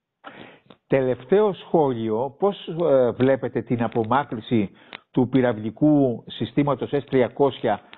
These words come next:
από την Κρήτη, που προστάτευε στην ουσία εδώ και δεκαετίες, θα έλεγα,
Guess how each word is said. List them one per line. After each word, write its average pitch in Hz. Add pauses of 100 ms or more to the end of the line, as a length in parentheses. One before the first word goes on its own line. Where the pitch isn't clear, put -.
(140)
από 120
την 117
Κρήτη, 127
που 175
προστάτευε 170
στην 107
ουσία 120
εδώ 120
και 120
δεκαετίες, 123
θα 110
έλεγα, 101